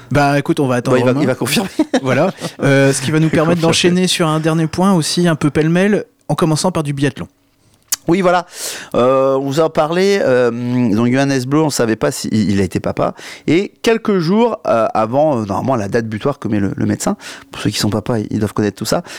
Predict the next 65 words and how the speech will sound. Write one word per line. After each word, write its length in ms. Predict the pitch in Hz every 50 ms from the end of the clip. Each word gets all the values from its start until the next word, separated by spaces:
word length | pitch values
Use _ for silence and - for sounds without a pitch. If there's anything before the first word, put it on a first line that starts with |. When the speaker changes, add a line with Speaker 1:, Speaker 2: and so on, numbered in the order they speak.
| - - -
Speaker 2:
Des 60 | -
fois, 120 | - - 123
vous 100 | 110 110
avez 80 | 107
des 80 | 104 104
surprises. 420 | - - - - 131 127 113 - - -
Euh, 60 | - - -
le 60 | 101
bébé 200 | 104 110 113 117
sort 180 | - - 101
avant 180 | 113 127 170 190 - - - - -
<laughs> 260 | - 123 - - -
ou 60 | 143
après. 360 | 147 147 - 180 254 240 196 - - 196 - 185 170 135 - -
Euh, 400 | 127 127 131 127 127 131 131 135
et 80 | 135 -
quand 140 | - 165 147
c'est 140 | - 170
avant, 520 | 160 156 151 143 185 214 233 247 240 214 151
euh, 60 | 131
voilà, 140 | 127 127 120
là, 100 | 143 190 185
c'était 160 | - - 156
quatre, 260 | 151 - - 190 185
cinq 200 | - - - 180 170
jours 160 | 147 165 165
avant. 240 | 156 156 175 202 320
Et 60 | 294
je 80 | - -
pense 220 | 180 180 175 -
que 80 | - 139
ce 100 | - -
qui 140 | - 147
a 40 | 139
permis 300 | 131 - 139 139 160 165
à, 140 | 147 135 123 101
à 100 | 120 123
Bio 140 | 131 151 156
de 100 | 139 120
pouvoir 280 | - - 135 139 139
venir 240 | 127 120 123 135 131
à, 220 | 117 104 101 - - - - - - - - -
à 100 | - -
Paul 240 | - - 135 127 120
Yuka, 360 | 113 113 107 101 131 143 151 151
enfin, 680 | 127 113 101 98 101 98 101 104 104 101 101 101 101
je, 140 | 101 101 104
je, 60 | -
je 100 | - -
m'ex-, 200 | - 110 104 - - -
je, 200 | 107 110 113 107
je 60 | 104
le 60 | 110 104
dis 100 | 110 117
peut-être 160 | - 113 110
pas 100 | - 104
bien, 160 | 104 123 127
mais 280 | 123 110 104 104 98 98
voilà, 240 | - 110 131 139 120
je 60 | 107
le 40 | 107
dis 120 | 110 110
comme 100 | 117 104
ça, 80 | 139 151
moi. 120 | 160